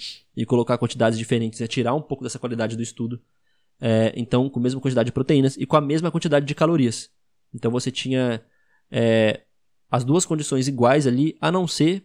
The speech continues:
pelos carboidratos e gorduras, que eram di-, é, diferentes.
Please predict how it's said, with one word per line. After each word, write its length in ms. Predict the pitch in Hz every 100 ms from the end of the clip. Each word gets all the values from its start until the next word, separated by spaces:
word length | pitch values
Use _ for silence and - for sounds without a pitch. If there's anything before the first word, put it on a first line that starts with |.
| -
pelos 200 | 143 131
carboidratos 480 | 123 113 120 170 -
e 60 |
gorduras, 400 | 156 175 123 117 -
que 60 |
eram 120 | 123 123
di-, 160 | 135
é, 200 | 127 123
diferentes. 560 | 120 123 139 110 - -